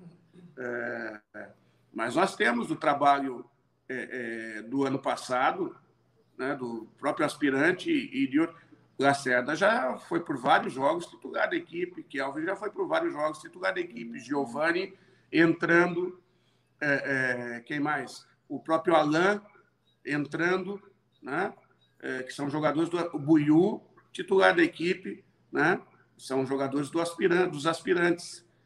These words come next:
É, Rick, né? Que já foi por vários jogos titular. A, a efetividade como titular.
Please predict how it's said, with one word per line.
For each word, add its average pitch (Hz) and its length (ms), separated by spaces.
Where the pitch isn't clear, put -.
É, 135 340
Rick, 196 640
né? 180 380
Que - 80
já 131 120
foi 139 180
por 139 160
vários 156 380
jogos 156 440
titular. 170 800
A, 196 400
a 202 100
efetividade 208 1000
como 208 300
titular. 160 600